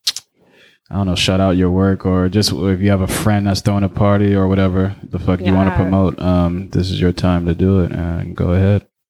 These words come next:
Speaker 2: Um, well, me personally, I'm not working on any projects right now. I leave this summer to collab with people. So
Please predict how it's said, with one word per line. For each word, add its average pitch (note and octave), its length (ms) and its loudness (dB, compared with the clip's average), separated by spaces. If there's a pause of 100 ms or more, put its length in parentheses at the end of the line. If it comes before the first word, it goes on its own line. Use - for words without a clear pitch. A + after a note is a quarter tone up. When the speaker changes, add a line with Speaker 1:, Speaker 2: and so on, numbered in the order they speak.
(1400)
Speaker 2:
Um, F3 580 -2
well, F3+ 340 2
me F#3 220 2
personally, B3 520 -2 (420)
I'm F#3+ 160 0
not F#3 160 2
working F#3 280 0
on F#3+ 120 0
any F#3+ 160 -2
projects G3 440 -6
right G3+ 140 -4
now. A3 420 -2 (160)
I F#3+ 140 0
leave G3 180 0
this F#3 240 0
summer G3 420 0
to G3 200 -10
collab F3+ 380 -2
with F#3+ 180 -6
people. F#3+ 480 -4
So E3+ 840 -2